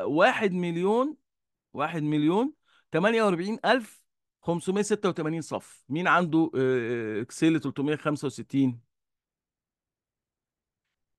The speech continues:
آه، بالمناسبة الأوفيس ممكن تحصل عليه بإيميل جامعي. بص يا جماعة، أنا أهو اسمي هو موفق أحمد علي عوض، وده ال-، موفق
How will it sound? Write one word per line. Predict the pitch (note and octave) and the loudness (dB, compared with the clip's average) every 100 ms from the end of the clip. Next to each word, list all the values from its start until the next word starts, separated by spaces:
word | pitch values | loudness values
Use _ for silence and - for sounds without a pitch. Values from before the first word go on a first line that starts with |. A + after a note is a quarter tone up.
| _ _ _ _ _ _ _ _ _ C3+ | _ _ _ _ _ _ _ _ _ 0
آه، | D3 D3+ | 4 4
بالمناسبة | D3 D#3 E3 G3 A3+ F#3+ A3 | 4 2 2 2 2 4 4
الأوفيس | D#3+ D#3 G3+ B3 C4+ - | 2 2 0 0 -4 -4
ممكن | G3 A3 G3 | -4 -2 -2
تحصل | - G#3 - G3 | -2 -4 -2 0
عليه | C#3 D#3+ G#3 | 2 2 0
بإيميل | G3+ E3 G3+ F#3 | -2 -2 -2 2
جامعي. | F3 G3+ E3+ | 0 0 -4
بص | F#3 - | -4 -6
يا | E3 | -4
جماعة، | E3 G#3+ F3+ | 0 0 2
أنا | D#3+ | 0
أهو | D3+ B3 _ _ _ _ _ D3+ | 0 -2 _ _ _ _ _ -4
اسمي | F3+ D#3+ | -4 -2
هو | D3+ E3+ | -2 0
موفق | D#3+ E3 C3 | -2 -2 -4
أحمد | D3 C#3+ | -2 0
علي | C3 D#3 C#3+ | 0 2 0
عوض، | C#3 A3+ A3 | 2 0 -2
وده | D3+ C#3+ F3 G3 D3 | -4 0 0 0 -2
ال-، | C#3+ C#3 C3+ C3+ C3 C3+ | 0 0 0 0 0 -2
موفق | B2+ D#3 - E3 | -2 -4 -4 -6